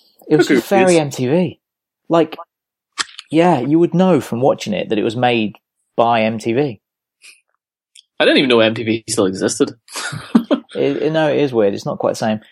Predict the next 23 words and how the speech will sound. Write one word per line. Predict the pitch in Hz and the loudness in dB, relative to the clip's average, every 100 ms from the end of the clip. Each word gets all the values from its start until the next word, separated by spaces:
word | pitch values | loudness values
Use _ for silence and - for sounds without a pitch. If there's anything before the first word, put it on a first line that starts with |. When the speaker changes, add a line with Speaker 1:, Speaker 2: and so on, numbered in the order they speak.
| _ | _
Speaker 1:
It's | - | -6
not | 151 | -6
quite, | - 131 120 - | -2 0 -2 -4
quite | - 113 104 - | 2 4 4 2
like, | 117 113 - | 0 0 0
uh, | 80 71 - - - - 127 - - | -4 -2 -2 -2 -6 -10 -12 -14 -20
from, | - 139 123 113 | -2 2 2 0
from | - 123 | -2 2
my | 117 | 4
early | 110 120 117 | 4 4 4
jobs | 104 110 104 - - | 4 4 2 -2 -4
working | 117 107 - | 0 0 -2
in | 101 | -4
bars | 101 104 101 95 101 - _ _ | 2 2 4 0 -4 -14 _ _
while | 53 | -2
I | |
was | 52 52 | 0 -2
at | |
uni, | 50 52 52 | -4 -4 -2
whatever. | 50 - 110 - _ _ _ | -2 -2 -4 -8 _ _ _
The, | 113 110 107 | 0 2 4
um, | 107 107 107 104 _ _ | 4 2 0 -6 _ _
like, | 107 107 - - | -2 -2 -2 -12